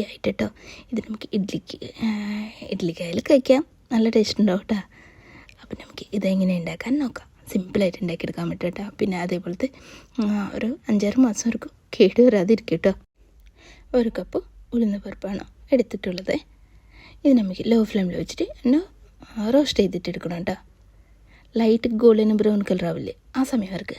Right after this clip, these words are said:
നമുക്കിത് റോസ്റ്റ് ചെയ്തിട്ടെടുക്കാം. അതേപോലത്തെ തീ കൂട്ടി വെക്കേണ്ട ട്ടോ. തീ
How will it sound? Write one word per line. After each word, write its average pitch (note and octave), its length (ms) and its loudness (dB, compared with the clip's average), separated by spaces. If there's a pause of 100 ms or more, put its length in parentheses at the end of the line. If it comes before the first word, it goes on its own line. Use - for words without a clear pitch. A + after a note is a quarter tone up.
നമുക്കിത് A3+ 340 2
റോസ്റ്റ് F3+ 280 -2
ചെയ്തിട്ടെടുക്കാം. F#3+ 520 0 (480)
അതേപോലത്തെ F#3+ 380 -2 (100)
തീ C4 160 6
കൂട്ടി F3+ 240 0
വെക്കേണ്ട E3 300 -6 (100)
ട്ടോ. G#3 100 -2 (140)
തീ - 60 -4